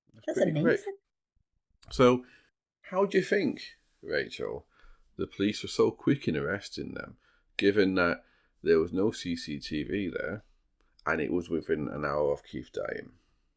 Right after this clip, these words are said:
Speaker 2: I mean, they might have been watching him for something else already, or been tipped off by someone, like,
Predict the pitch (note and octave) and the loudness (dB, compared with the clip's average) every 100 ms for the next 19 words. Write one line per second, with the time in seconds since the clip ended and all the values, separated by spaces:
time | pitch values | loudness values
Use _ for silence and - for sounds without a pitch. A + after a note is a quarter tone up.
0 | _ _ _ _ _ _ _ _ _ _ | _ _ _ _ _ _ _ _ _ _
1 | _ _ _ _ - G#3+ G#3 G3+ G3 F#3 | _ _ _ _ 0 2 4 4 4 4
2 | - _ _ - G3 F#3 - - D#3 D#3 | -4 _ _ 2 4 4 0 -2 0 0
3 | - A#3+ A3 A#3+ B3 B3 B3 - F3+ F#3 | 0 0 2 4 4 2 0 -6 -8 -4
4 | F3 F3+ A#3 A#3+ - - E3+ E3+ A#3+ B3+ | -2 0 2 0 -2 -2 -2 -2 -2 -2
5 | B3+ - D#3 D3 C#3+ C#3 - _ _ D#3+ | -2 -2 0 2 0 -4 -12 _ _ -4
6 | D#3 - E3 - D3 E3 - F#3+ G3 G3 | -2 -4 -6 -2 -2 -4 -6 -2 -2 0
7 | F#3+ G3 F#3+ G3 D#3+ B2 D3 D3 | 0 0 -2 -2 -2 -6 -6 -8